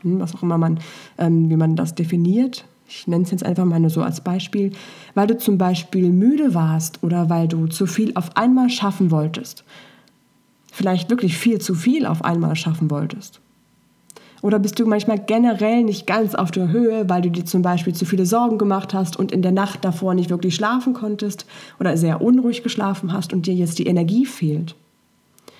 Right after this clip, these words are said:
Je besser du dich und deine Selbstzweifel verstehst, desto weniger können sie dir anhaben.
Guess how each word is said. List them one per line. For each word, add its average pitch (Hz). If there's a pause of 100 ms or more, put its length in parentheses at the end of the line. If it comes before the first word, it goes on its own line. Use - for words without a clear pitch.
(320)
Je 190
besser 247
du 175 (200)
dich 269 (100)
und 294
deine 262
Selbstzweifel 208
verstehst, 185 (340)
desto 214
weniger 208
können 190
sie 175
dir 196
anhaben. 160